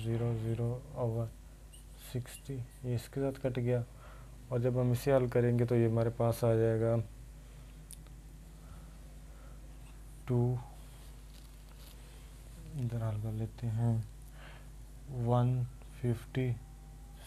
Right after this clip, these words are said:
सिक्स, तो बार बारह, तीन ज़ीरो और छः पाँच तीस।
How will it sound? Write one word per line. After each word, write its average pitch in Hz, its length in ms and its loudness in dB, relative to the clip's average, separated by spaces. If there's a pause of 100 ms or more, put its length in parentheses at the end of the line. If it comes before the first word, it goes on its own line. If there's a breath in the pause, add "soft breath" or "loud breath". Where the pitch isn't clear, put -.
(280)
सिक्स, 123 240 0 (2000)
तो 120 120 -2
बार 127 160 6 (100)
बारह, 120 300 8 (1700 loud breath)
तीन 120 300 4
ज़ीरो 117 320 2 (160)
और 113 400 -4 (1900 loud breath)
छः 123 160 6
पाँच 123 440 2 (1120)
तीस। 113 180 4